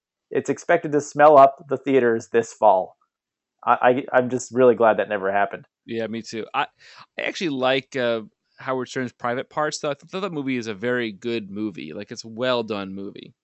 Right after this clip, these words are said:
Speaker 1: Yeah,
Speaker 2: But
Speaker 1: oh,
Speaker 2: yeah.
Speaker 1: d-, oh, definitely.
Speaker 2: But
Speaker 1: Fart Man would not have worked.
Speaker 2: Fart Man would have been a disaster waiting to happen.
Speaker 1: <laughs> Uh, there's an early reference in this article to the Wayans brothers,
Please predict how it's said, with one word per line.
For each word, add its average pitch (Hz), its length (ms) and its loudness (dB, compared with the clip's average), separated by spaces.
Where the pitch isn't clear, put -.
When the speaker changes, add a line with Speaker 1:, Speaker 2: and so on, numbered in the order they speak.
Speaker 1:
Yeah, 269 240 4
Speaker 2:
But 170 100 8
Speaker 1:
oh, 160 60 8
Speaker 2:
yeah. 120 160 0
Speaker 1:
d-, - 60 -4
oh, 147 160 2
definitely. 110 540 0
Speaker 2:
But 139 140 -2
Speaker 1:
Fart 165 240 6
Man 139 220 2
would 110 120 -4
not 101 200 -2
have 90 100 -12
worked. 90 320 -8
Speaker 2:
Fart 156 240 2
Man 147 220 2
would 131 120 0
have 104 180 -6
been 113 400 -4
a 110 440 -2
disaster 104 720 -8
waiting 92 240 -12
to 95 40 -18
happen. - 460 -20
Speaker 1:
<laughs> 165 420 2
Uh, 151 220 10
there's 185 180 4
an 214 80 -4
early 233 200 4
reference 190 420 0
in 139 100 -4
this 127 180 -4
article 127 460 0
to - 160 -8
the 117 220 -6
Wayans 147 440 0
brothers, 113 560 0